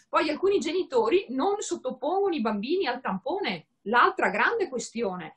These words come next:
Allora si cerca di ovviare a tutta questa serie di, eh, inconvenienti, difficoltà, ansie, paure che si sono verificati in questi mesi,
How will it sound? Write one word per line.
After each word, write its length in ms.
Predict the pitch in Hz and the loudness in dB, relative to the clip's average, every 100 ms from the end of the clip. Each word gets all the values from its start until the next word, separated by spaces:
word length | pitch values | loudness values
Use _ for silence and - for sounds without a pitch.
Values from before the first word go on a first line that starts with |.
| _ _ | _ _
Allora 320 | - 349 294 | -2 2 4
si 180 | 294 349 | 2 0
cerca 360 | - 392 - 202 | 0 0 2 4
di 120 | 285 | 6
ovviare 580 | 359 220 226 185 175 180 | 4 4 2 4 4 0
a 40 | |
tutta 300 | - 381 311 | -2 -2 -2
questa 260 | 302 294 277 | -4 -6 -6
serie 560 | 269 233 214 185 170 | -4 0 0 -2 -6
di, 340 | 185 262 220 - _ _ | -6 -4 -4 -6 _ _
eh, 360 | 208 208 190 - | 0 2 2 0
inconvenienti, 960 | 285 311 339 302 254 208 190 208 220 220 | -2 -2 -2 -2 -2 -2 -2 -2 -2 -2
difficoltà, 880 | 220 294 302 285 262 - 185 180 175 | 0 2 2 2 0 2 4 4 6
ansie, 540 | 254 262 285 - 226 | 4 4 2 -4 -6
paure 420 | - 233 262 254 247 | -2 -2 -2 -4 -6
che 80 | |
si 140 | 202 226 | -6 -8
sono 340 | - 294 233 | -4 -2 -2
verificati 600 | 190 233 254 208 240 - | -2 -2 -4 0 0 0
in 80 | 196 | -4
questi 320 | 185 180 - | -8 -8 -6
mesi, 440 | 202 165 160 294 | -6 -6 -6 -6